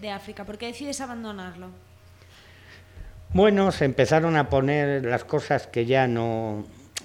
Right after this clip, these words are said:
Speaker 2: ya no se trabajaba como, como yo lo veía, y luego llega un momento, quieras que no, la situación hay veces que por mucho que te guste, llega un momento en que te cargas. Y entonces, pues,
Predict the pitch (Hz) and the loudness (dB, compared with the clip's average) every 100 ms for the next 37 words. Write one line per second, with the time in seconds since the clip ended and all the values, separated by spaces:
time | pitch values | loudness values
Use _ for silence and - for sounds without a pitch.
0 | 151 135 139 135 - 120 117 117 117 110 | -2 2 2 0 -2 0 2 0 -2 -2
1 | 104 98 - 120 113 107 - 90 92 90 | 0 0 2 0 2 -2 -4 -4 -4 -6
2 | 90 85 80 - - - - - - _ | -6 -8 -10 -14 -20 -20 -20 -20 -20 _
3 | _ _ _ _ _ - 113 113 110 107 | _ _ _ _ _ -2 0 2 0 2
4 | 127 127 110 110 151 143 135 135 123 139 | 2 2 2 2 4 4 4 2 2 2
5 | 143 131 131 139 131 123 131 143 135 120 | 2 4 4 2 2 0 0 0 -2 0
6 | 139 127 - 127 131 143 123 123 110 - | 0 0 0 -2 0 -2 -4 -14 -20 -6
7 | 107 104 117 113 104 147 139 127 123 135 | -4 -2 -2 -2 2 2 4 2 2 0
8 | 147 - - 110 - 113 139 156 123 110 | 0 -4 -8 -6 -4 -4 -2 -2 -2 -2
9 | 127 143 - 156 131 127 135 127 127 139 | 0 -2 0 0 2 0 0 0 0 0
10 | 139 139 117 101 101 95 120 101 78 - | 0 0 -2 -6 -6 -4 -4 -4 -6 -8
11 | - - - - - - - - - - | -16 -18 -18 -20 -20 -20 -20 -20 -20 -14
12 | - 117 120 113 147 147 156 151 - 113 | -8 0 0 4 2 4 2 0 0 0
13 | - | -2